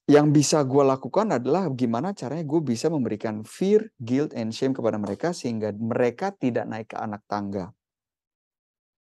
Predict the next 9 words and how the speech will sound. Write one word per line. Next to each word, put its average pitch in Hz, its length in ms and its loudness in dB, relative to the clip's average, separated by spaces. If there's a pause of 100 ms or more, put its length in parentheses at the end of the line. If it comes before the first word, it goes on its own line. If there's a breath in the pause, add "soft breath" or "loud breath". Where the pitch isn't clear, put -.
(140)
Sehingga 113 320 2
gua 147 160 2
bisa, 131 160 -2
bisa, 113 400 -4
bisa 110 400 -4
menggiring 120 320 2
opini, 120 480 0
let's 95 240 -10
say. 95 160 -10